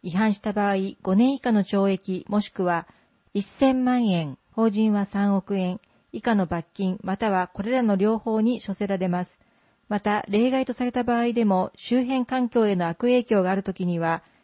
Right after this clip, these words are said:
直接指導に伺い、行為を中止していただくこともあります。ゴミは焼却せず、きちんと分別してゴミステーションに出してください。例外となる場合、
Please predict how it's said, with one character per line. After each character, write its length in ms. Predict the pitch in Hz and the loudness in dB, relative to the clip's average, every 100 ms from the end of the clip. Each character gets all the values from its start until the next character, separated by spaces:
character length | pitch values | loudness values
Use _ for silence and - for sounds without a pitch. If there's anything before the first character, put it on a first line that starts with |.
| _ - | _ -10
直 160 | - | -6
接 280 | - 226 220 | -4 -4 -4
指 200 | - 208 | -2 2
導 120 | 240 | 4
に 100 | 233 | 4
伺 320 | 226 226 214 208 | 4 2 -2 -2
い、 140 | 202 - | -4 -2
行 220 | 262 254 | 4 4
為 100 | 208 | 4
を 60 | 165 | 2
中 180 | 214 | 0
止 160 | 226 233 | 0 -4
し 80 | - | -6
て 80 | 240 | -2
い 40 | |
た 100 | 233 | -2
だ 100 | 233 | -2
く 60 | - | -4
こ 120 | 240 | -4
と 120 | 240 | 0
も 100 | 233 | 0
あ 60 | 175 | 0
り 100 | 165 | -2
ま 160 | 160 | -6
す。 100 | - _ _ _ _ _ _ _ | -8 _ _ _ _ _ _ _
ゴ 100 | 196 | 2
ミ 160 | 214 226 | 6 6
は 120 | 185 | 4
焼 300 | - 226 226 | 2 0 0
却 120 | 220 | -6
せ 160 | - 220 | -2 -2
ず、 300 | 180 175 - | 0 -4 -6
き 120 | - - | -16 -4
ち 160 | 262 | -2
ん 80 | 240 | 0
と 100 | 202 | 0
分 220 | 190 202 | 2 4
別 240 | 202 202 190 | 2 -2 -8
し 100 | - | -4
て 220 | 185 185 | -4 -2
ゴ 160 | 190 | 0
ミ 100 | 208 | 0
ス 100 | 247 | 0
テ 160 | - 269 | 0 -2
ー 40 | |
シ 120 | 247 220 | 0 0
ョ 40 | |
ン 40 | |
に 100 | 220 | 2
出 120 | 214 208 | 0 -2
し 60 | |
て 100 | 208 | -4
く 80 | 185 | -2
だ 140 | 180 | -4
さ 180 | 170 180 | -2 -4
い。 140 | 170 - _ _ _ _ _ _ _ _ _ _ _ _ _ _ - | -4 -8 _ _ _ _ _ _ _ _ _ _ _ _ _ _ 2
例 180 | 247 262 | 4 6
外 180 | 269 | 2
と 120 | 254 247 | 0 0
な 120 | 240 | 2
る 80 | 185 | 2
場 220 | 175 | 0
合、 40 | 170 | 0